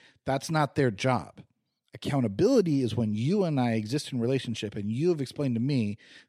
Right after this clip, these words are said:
that, for instance, today you're wearing a pink shirt, right? If you come to me as a friend and say, "I really truly believe that wearing a pink shirt,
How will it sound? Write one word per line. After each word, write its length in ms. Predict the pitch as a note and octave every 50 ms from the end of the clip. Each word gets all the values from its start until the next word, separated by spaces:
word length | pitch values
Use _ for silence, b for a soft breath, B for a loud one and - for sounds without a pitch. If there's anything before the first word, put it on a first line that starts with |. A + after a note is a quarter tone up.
| B
that, 260 | B2 A#2+ A#2 A2+ A2+ G#2+
for 140 | - E3
instance, 280 | E3 C#3+ - - A2+ -
today 200 | - B2+ C#3 C#3
you're 100 | C3+ C3
wearing 200 | B2 B2+ B2 A#2+
a 40 | A2
pink 180 | - B2 G#2
shirt, 220 | G#2+ - - - -
right? 220 | - A2 A#2+ C3 - B B B B B B
If 140 | - B2+ A2+
you 260 | A#2+ C3 D3+ G#3+ A#3+
come 180 | - - G3 F#3
to 40 | E3
me 480 | D3+ D#3 D#3 C#3+ A#2+ A2+ A2 G#2+ A#2 _ _ _ _ _ _ _ _ _ _ _ _ _ _ _ _ _ _ _ -
as 160 | B2 C3 A#2+
a 60 | B2
friend 280 | - - - E3 D3+ C#3
and 140 | B2+ B2
say, 160 | - - C3 A#2
"I 80 | A#2
really 300 | B2 C3 B2+ C#3 C#3+ C#3
truly 240 | C3 - - C#3+ C3
believe 380 | A#2 A2 A#2+ A#2 B2 A#2+ A2+ G2+
that 100 | G#2+ G2
wearing 260 | G#2 B2+ B2+ B2+ B2
a 60 | A#2+
pink 260 | A2 - C3 C3 B2
shirt, 340 | - - - A#2 G#2+ G#2+ G#2+